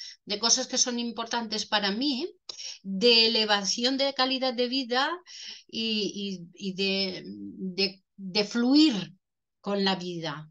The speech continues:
¿eh? Em, para aprender, para hablar, para, mm, aprender a comunicarse, eh, con el inconsciente,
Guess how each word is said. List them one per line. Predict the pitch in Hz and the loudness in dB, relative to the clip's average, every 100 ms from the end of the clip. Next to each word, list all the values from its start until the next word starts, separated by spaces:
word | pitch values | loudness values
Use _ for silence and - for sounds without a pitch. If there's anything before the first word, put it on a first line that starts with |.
| - | -14
¿eh? | 196 339 415 - - - - - _ _ - | -10 -10 -10 -16 -14 -10 -10 -12 _ _ -2
Em, | 220 220 220 202 190 180 - _ _ _ _ _ _ _ _ _ _ _ _ _ _ _ - | 2 4 2 2 0 -4 -18 _ _ _ _ _ _ _ _ _ _ _ _ _ _ _ 2
para | 220 220 214 196 - | 6 8 8 6 4
aprender, | 208 202 214 220 220 294 311 339 | 0 2 0 0 2 2 2 2
para | 262 226 214 | 0 4 4
hablar, | 214 254 277 285 277 - | 4 2 4 2 0 0
para, | 233 220 220 220 214 208 208 | 0 2 0 0 0 -2 -4
mm, | 202 190 185 202 208 214 208 185 | -6 -8 -8 -8 -6 -4 -6 -2
aprender | 208 208 214 220 269 | -2 0 2 4 4
a | 285 | 4
comunicarse, | 277 262 262 262 254 254 - 269 262 - | 2 2 2 4 2 4 2 2 -2 -4
eh, | - 220 226 214 214 214 | -8 -4 -4 -2 -4 -6
con | - 226 233 226 | -2 2 4 2
el | 226 208 214 220 226 | -4 -4 -2 -2 0
inconsciente, | 214 208 202 - 240 240 233 196 277 | -2 0 2 2 2 0 0 -4 -6